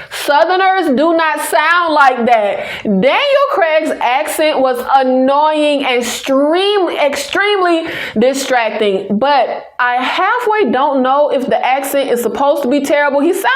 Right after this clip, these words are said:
like an old plantation owner. It's a very weird accent. Baby, why was Daniel Craig in a pool in a whole entire damn short set? That was, what was that?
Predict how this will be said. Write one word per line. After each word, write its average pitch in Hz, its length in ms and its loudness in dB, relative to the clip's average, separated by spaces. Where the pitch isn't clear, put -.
like 381 60 -4
an - 60 -2
old 285 240 4
plantation 254 520 0
owner. 202 240 0
It's 262 180 0
a 247 80 0
very 330 420 6
weird 277 260 4
accent. 226 540 0
Baby, 330 280 2
why 440 280 2
was 302 80 -2
Daniel 269 240 0
Craig 247 300 0
in 240 140 0
a 208 60 0
pool 240 280 0
in 214 120 0
a 208 80 -2
whole 240 220 0
entire 220 460 -2
damn 208 200 0
short 202 260 0
set? 202 560 -4
That 220 260 0
was, 233 240 -2
what 233 240 0
was 269 140 0
that? 180 340 0